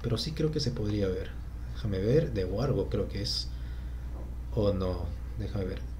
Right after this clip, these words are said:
esa skin no la puedes ver ni acá, ni acá la puedes ver, porque no es ni comerciable. Ya, pero entonces los gremios están pusheando porque quieren sacar esa skin, creo que es de Wargo, sí, de Wargo.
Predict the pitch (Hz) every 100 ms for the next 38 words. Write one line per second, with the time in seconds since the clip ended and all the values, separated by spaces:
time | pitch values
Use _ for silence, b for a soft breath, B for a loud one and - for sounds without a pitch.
0 | - - 113 113 117 117 110 101 117 104
1 | 107 101 87 87 120 131 151 147 139 214
2 | 143 156 151 131 147 107 101 113 143 139
3 | 135 - 98 95 - 143 - - - -
4 | - - B B B B B B - -
5 | - - 104 101 - - 143 170 165 214
6 | 214 202 185 160 214 214 214 160 185 185
7 | 156 - 170 185 180 131 - 117 101 -
8 | - - - - - - - - - B
9 | B B B - - - 170 156 139 151
10 | 156 131 135 165 151 143 139 123 98 113
11 | 110 90 87 107 90 90 98 95 92